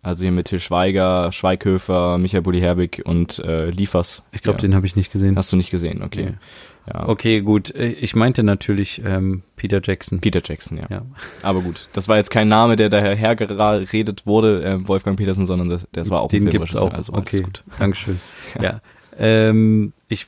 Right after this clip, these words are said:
Speaker 2: wollte tatsächlich noch eine Sache ansprechen, die diese Woche auch passiert ist.
Speaker 1: Ja.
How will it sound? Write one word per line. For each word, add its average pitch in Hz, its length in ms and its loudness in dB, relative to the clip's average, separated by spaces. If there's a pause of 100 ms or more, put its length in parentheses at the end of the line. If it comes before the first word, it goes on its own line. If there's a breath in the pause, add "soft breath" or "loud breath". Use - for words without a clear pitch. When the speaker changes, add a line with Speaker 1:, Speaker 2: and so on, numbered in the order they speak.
Speaker 2:
wollte 113 520 0
tatsächlich 165 420 0
noch 151 160 2
eine 185 280 0
Sache 185 240 -2
ansprechen, 143 520 0
die 120 140 -2
diese 120 260 -2
Woche 107 200 -2
auch - 160 -2
passiert 127 400 -4
ist. 156 280 -6
Speaker 1:
Ja. 98 380 0